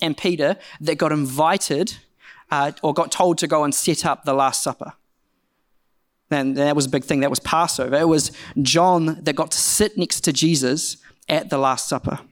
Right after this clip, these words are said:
What else have I got here? After Jesus was arrested, it was John that didn't abandon him or deny him like Peter did, but followed him to the high priest and then eventually to the cru-, uh, to the place where he was crucified.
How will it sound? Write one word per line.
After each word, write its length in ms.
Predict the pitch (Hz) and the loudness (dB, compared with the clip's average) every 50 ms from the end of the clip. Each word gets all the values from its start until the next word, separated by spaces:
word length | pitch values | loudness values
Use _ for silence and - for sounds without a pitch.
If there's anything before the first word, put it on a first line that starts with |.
| _ - _ _ _ _ - - - - | _ -20 _ _ _ _ -20 -20 -4 0
What 140 | - 139 131 | 2 2 2
else 160 | 120 - - | 2 -2 -2
have 100 | 127 - | -2 -2
I 60 | 131 | 0
got 160 | 120 131 123 | 0 0 0
here? 240 | 123 135 120 120 127 - _ _ _ _ _ _ _ _ _ _ _ - - - _ - _ - - - - - - - - | 0 0 -2 -2 -4 -12 _ _ _ _ _ _ _ _ _ _ _ -20 -20 -20 _ -20 _ -20 -18 -14 -14 -12 -10 -4 0
After 280 | 180 175 - - 180 | 0 0 0 -2 -4
Jesus 400 | 156 - 160 156 160 160 156 - | -4 -2 0 0 0 0 -2 0
was 160 | 170 160 143 | 2 2 4
arrested, 460 | 156 135 135 160 156 - - - 156 139 | 4 4 2 2 0 -2 -2 -2 -2 -2
it 80 | - | 0
was 220 | - 151 135 127 127 | -2 -2 -2 -2 -2
John 360 | - 165 156 170 170 160 156 | 0 2 2 2 2 0 0
that 200 | 147 - 135 127 | -2 -4 -4 0
didn't 280 | 170 170 180 208 196 | 0 2 2 2 0
abandon 420 | 175 151 - 160 156 156 151 151 135 | -2 -2 0 2 2 4 2 2 0
him 260 | 127 160 151 143 139 - - - - - - | 0 0 0 0 0 -2 -10 -16 -16 -4 0
or 120 | 165 165 | 0 0
deny 380 | 143 - 147 143 151 156 165 160 | 2 2 2 2 4 2 2 2
him 180 | 165 160 147 | 0 0 0
like 240 | 143 143 139 131 - | 0 0 -2 -2 -4
Peter 240 | - - 208 180 160 | -2 -2 0 0 0
did, 280 | 131 147 139 135 131 - - - - - - | 0 2 0 0 0 -4 -16 -20 -20 -20 -6
but 160 | _ 156 135 - | _ -6 -4 -4
followed 440 | - - - 170 170 185 190 180 | -10 -2 0 2 4 4 2 2
him 280 | 165 - 165 147 147 139 _ - - _ | 0 -2 -4 -4 -4 -8 _ -16 -14 _
to 100 | - - | -4 0
the 120 | 170 160 151 | 0 0 0
high 220 | - 175 170 175 | 2 2 0 0
priest 560 | 170 - - 156 139 135 - - - - - _ _ _ _ _ _ - - - | 0 -2 -2 -2 -2 -2 -4 -6 -8 -10 -12 _ _ _ _ _ _ -20 -8 -6
and 120 | - 160 165 | -2 0 2
then 120 | 160 156 | 2 2
eventually 840 | 147 135 147 165 185 175 - - 170 151 143 139 135 131 131 _ _ _ _ | 2 2 0 -2 0 -2 -2 -2 -2 0 0 0 -2 -4 -6 _ _ _ _
to 120 | - - 165 | -2 -2 0
the 120 | 143 139 | -2 -2
cru-, 240 | - - - 170 - | -4 -4 -6 -6 -4
uh, 200 | - 143 139 139 | 0 0 0 0
to 180 | 139 - - 160 | -2 -2 -2 2
the 340 | 143 143 139 135 139 - _ _ _ _ _ _ _ _ _ _ _ _ _ _ _ | 2 2 2 2 -2 -6 _ _ _ _ _ _ _ _ _ _ _ _ _ _ _
place 240 | - 175 160 - - | -4 -2 -2 -2 -4
where 80 | 160 | -4
he 140 | 139 156 143 | -2 0 0
was 160 | 135 139 - | 0 0 -2
crucified. 580 | - - 147 131 - 135 - - 131 135 143 - | 0 -2 -2 -2 -2 -4 -6 -6 -6 -6 -8 -12